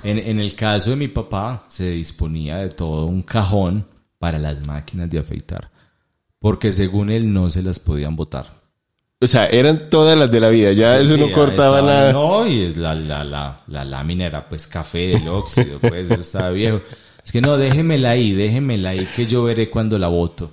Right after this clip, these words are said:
Speaker 2: Eh, Ave
Speaker 1: Era,
Speaker 2: María.
Speaker 1: era lo que decía el Al-, el Aldemar.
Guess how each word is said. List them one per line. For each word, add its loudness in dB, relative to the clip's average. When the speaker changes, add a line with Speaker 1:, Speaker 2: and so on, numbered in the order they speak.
Speaker 2:
Eh, 4
Ave 4
Speaker 1:
Era, 4
Speaker 2:
María. 2
Speaker 1:
era -2
lo -10
que -6
decía -8
el -4
Al-, -4
el -4
Aldemar. -4